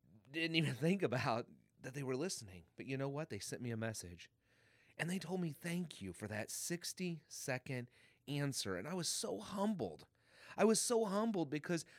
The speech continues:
my sixty-second answer that I know was horribly inadequate. But because I had paused for a moment and tried to give an answer, the Holy Spirit was able to utilize that and use that.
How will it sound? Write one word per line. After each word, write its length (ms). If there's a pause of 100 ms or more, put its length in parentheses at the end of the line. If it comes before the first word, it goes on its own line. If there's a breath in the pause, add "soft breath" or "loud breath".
(120 loud breath)
my 240
sixty-second 840
answer 420
that 140
I 140
know 560
was 320
horribly 500
inadequate. 560 (800 soft breath)
But 160
because 640 (300 loud breath)
I 80
had 180
paused 360
for 120
a 60
moment 260
and 100
tried 300
to 80
give 180
an 80
answer, 320
the 100
Holy 240
Spirit 320
was 120
able 220
to 100
utilize 800
that 240
and 160
use 300
that. 260